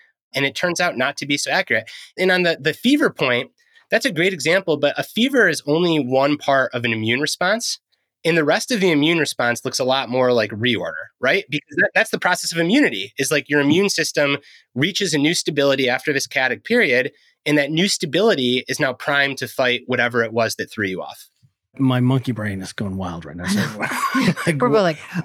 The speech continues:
Speaker 2: where am
Speaker 3: uh-oh.
Speaker 2: I gonna jump in? I start with by saying just, I think intuitively, uh, there've gotta be some,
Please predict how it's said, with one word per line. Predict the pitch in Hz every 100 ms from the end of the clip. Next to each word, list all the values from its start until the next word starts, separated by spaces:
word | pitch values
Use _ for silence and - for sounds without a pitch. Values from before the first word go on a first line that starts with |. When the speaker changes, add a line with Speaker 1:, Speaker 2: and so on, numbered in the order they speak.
| -
Speaker 2:
where | 156 151
am |
Speaker 3:
uh-oh. | 156
Speaker 2:
I | 151
gonna | 147 160
jump | 139 156 156
in? | 147 113 110 - - -
I | 143
start | - 202
with | 214 151
by | 135
saying | 123 151 143
just, | 127 135 - _ _ _ _ -
I | 143
think | 123 180 190 151 - _ _ -
intuitively, | 165 143 - 175 226 135 131 127 127 _
uh, | - 143
there've | 139 123
gotta | 185 208 175
be | 131 147 143
some, | 127 - 127 113